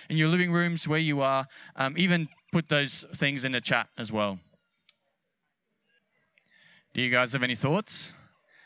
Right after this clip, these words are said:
Anyone brave enough to put their hand up to say something?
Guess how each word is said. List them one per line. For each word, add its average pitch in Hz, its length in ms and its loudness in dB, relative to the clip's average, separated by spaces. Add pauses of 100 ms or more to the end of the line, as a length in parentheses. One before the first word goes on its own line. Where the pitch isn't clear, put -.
(140)
Anyone 147 260 2
brave 139 260 4
enough 143 280 4
to 147 140 0
put 143 140 0
their 139 140 4
hand 139 260 4
up 190 160 2
to 156 100 0
say 156 240 2
something? 185 600 0